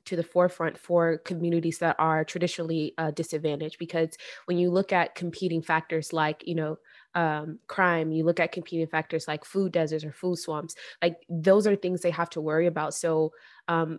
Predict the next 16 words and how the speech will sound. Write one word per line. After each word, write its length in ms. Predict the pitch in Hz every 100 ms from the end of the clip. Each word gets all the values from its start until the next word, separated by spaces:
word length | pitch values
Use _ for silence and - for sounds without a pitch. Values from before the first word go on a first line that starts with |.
| -
is 200 | 185 170
it 160 | 180 165
the 80 |
public 400 | 180 180 170 175
health, 360 | - 170 170 - -
um, 220 | 165 165 _ _ _ _ _ -
professionals', 680 | 190 175 175 180 170 160 -
um, 400 | 160 151 143 135 - _ - -
basically 500 | 175 180 180 175 160
duty 400 | 160 185 185 170
to 420 | 170 - 165 156 156
bring 340 | 156 170 170
the 60 | 160
health 320 | 156 156 -
front 300 | 170 147 -
to 340 | - 180 202